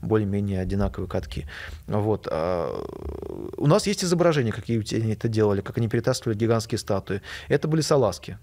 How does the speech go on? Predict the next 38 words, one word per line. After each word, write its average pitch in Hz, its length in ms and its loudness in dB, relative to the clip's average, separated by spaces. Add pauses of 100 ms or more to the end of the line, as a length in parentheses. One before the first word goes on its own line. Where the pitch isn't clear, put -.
фактически - 560 -6
такие. - 400 -6 (420)
А, 98 480 2
и 101 160 0
многие 143 280 2
считают, 127 280 2
что - 140 -4
на 117 40 2
салазках 120 380 2
было 117 160 2
проще, 117 360 2
чем 98 100 -4
на 98 80 -4
катках. 165 480 0 (580)
А, 101 680 2
ну, 127 120 2
понятно, 123 300 2
что - 140 -6
перед 113 180 -2
ними 113 160 2
нужно 101 240 0
было 98 160 2
лить 98 340 -4
либо 104 200 0
воду, 143 440 4
либо 104 320 2
там, 98 320 -2
скажем, 95 800 -4 (100)
ил 160 220 6
какой-то 135 600 0 (160)
мокрый, 113 500 2 (400)
а, 98 220 0
или 104 200 0
глину, 131 640 2
или 123 300 2
даже 113 260 2
масло, 98 380 0
возможно, 92 640 -4